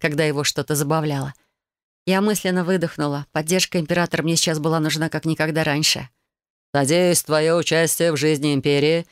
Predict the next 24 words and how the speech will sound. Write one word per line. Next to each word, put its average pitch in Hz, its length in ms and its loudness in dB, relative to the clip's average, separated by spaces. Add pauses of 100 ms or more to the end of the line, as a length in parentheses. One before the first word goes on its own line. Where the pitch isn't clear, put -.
(340)
не 156 120 2
отодвинет 156 600 0
появление 147 520 2
внуков 143 560 0
на 143 80 2
еще 143 340 2
более 143 600 0
неопределенный 147 760 0
срок». - 400 -4 (800)
«Ну 226 160 2
что 302 380 0
вы, 196 100 2
ваше 180 300 -2
величество», - 580 -4 (480)
попав 196 400 0
в - 60 -14
тот 190 180 0
же 170 100 0
смешливый 160 540 0
тон, 185 300 0 (260)
ответила 151 460 0
я. 135 260 -2 (340)
«У 226 60 0
вас 277 240 0